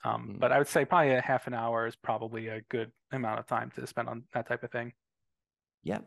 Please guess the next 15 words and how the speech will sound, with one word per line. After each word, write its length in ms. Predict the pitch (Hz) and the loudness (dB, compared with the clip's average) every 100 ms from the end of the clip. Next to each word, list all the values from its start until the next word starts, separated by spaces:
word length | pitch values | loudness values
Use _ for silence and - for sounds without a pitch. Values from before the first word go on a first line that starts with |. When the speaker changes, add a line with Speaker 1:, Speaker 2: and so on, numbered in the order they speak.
| - | -4
Speaker 2:
And 100 | 127 | -2
after 180 | 135 139 | 0 0
you 60 | |
finish 260 | 131 131 123 | 0 0 2
your 120 | 123 | 0
post-game 360 | 120 127 123 120 | 2 0 2 0
review, 400 | 110 127 170 165 - _ | 2 2 0 -2 -16 _
how 120 | - | -2
does 80 | 120 | 0
the 60 | 117 | 2
rest 140 | 113 | 0
of 40 | 110 | 0
your 80 | |
day 140 | 107 107 | 0 0
look? 280 | 92 - | -4 -8